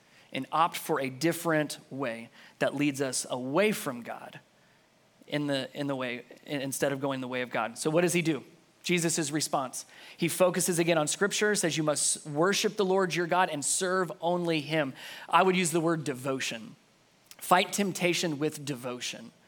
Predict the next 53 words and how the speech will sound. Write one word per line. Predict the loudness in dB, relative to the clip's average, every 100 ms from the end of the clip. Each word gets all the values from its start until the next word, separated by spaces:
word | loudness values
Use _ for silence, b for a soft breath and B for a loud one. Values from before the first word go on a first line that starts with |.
| b b b b b b
'Cause | 0 6
that's | 6
what | 6 4
Jesus | 4 4 2
is | 2
saying. | 4 4 4 B B
He | 2
said, | 4
"No, | 6 6
no, | 6
no, | 4
there's | 4 6
not | 6 8
another | 8 6 8
option | 8 6 6 2 0
here. | -2 -8 -10 -16 b b b
Why | 6 8
are | 8
we | 6
even | 4 6
having | 6 6 4
this | 4
conversation | 4 4 4 4 2 4
about | 4 4 4
a | 4
shortcut | 2 4 2 2 4 4 6
or | 4
a | 4
different | 2 2 2 2 0
direction | 2 4 4 2 0
or | 2
another | 2 4 4 2
path | 4 6 6 6
or | 4 2
another | 4 4 6
way? | 6 4 2 B B
There's | 2 6
only | 6 6 6
one | 6 6 6 6
way. | 6 4 0 -10 -20 _ b b b 2
And | 4
it's | 6
the | 4
way | 6 6 6
that | 6 6 4 2
the | 2
one | 6 6 6
I'm | 6
devoted | 2 4 4 6 2
to | 2 2
is | 0
directing | 2 2 2 0 -8
me." | -8 -12